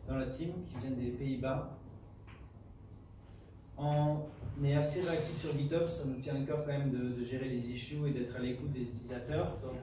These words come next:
on a réussi à avoir trois pour cent d'open issues. Et non, on ne s'amuse pas à les fermer comme ça, euh, sans réponse. <laughs> Euh, pour les pull requests, euh, on est plutôt bon, je pense, je suppose, pour, euh, les merges G P A. Après, on utilise beaucoup les pull requests en interne.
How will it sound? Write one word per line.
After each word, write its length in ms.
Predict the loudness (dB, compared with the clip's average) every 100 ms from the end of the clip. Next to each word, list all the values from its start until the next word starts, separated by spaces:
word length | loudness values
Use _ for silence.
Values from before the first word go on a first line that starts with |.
| -6
on 100 | -4 -4
a 60 |
réussi 240 | -4 -4 -4
à 40 |
avoir 180 | -4 -4
trois 260 | 0 0
pour 120 | 0 -4
cent 200 | -2 0
d'open 320 | 2 2 2
issues. 320 | 2 0 -2 -4 -10 -14 -14 -12 -8 -4
Et 140 | 0
non, 120 | 2
on 40 | 2
ne 60 |
s'amuse 260 | 0 -4 -4
pas 120 | -4
à 40 |
les 80 | -4
fermer 380 | -4 -4 -4 -4
comme 160 | -6 -6
ça, 120 | -6
euh, 120 | -6 -8 -8
sans 160 | -6 -4 -2 2
réponse. 220 | 4 4
<laughs> 80 | 4 4 2 2 0 0
Euh, 420 | 2 2 2 -2
pour 140 | -2 0
les 120 | 2
pull 160 | 2
requests, 520 | 2 2 4 4 4 0
euh, 240 | -2 0
on 60 | 0
est 260 | -2 -4 -8 -12 -14 -12
plutôt 300 | -6 0 2
bon, 360 | 4 4 4 -2 -8
je 120 | -8
pense, 380 | -4 0 0 -2
je 60 | -6
suppose, 440 | -6 -4 -2 -4 -8 -14 -16 -14 -12 -8 -4
pour, 220 | -2 2
euh, 160 | 4 4
les 240 | 4 4 4
merges 320 | 4 4 2
G 60 | -2
P 140 | 0
A. 160 | 2 2
Après, 180 | 2
on 140 | 2 4
utilise 260 | 2 0
beaucoup 240 | 0 2 2
les 100 | 2
pull 140 | 2
requests 360 | 2 2 2 2
en 100 | 2
interne. 420 | 2 4 4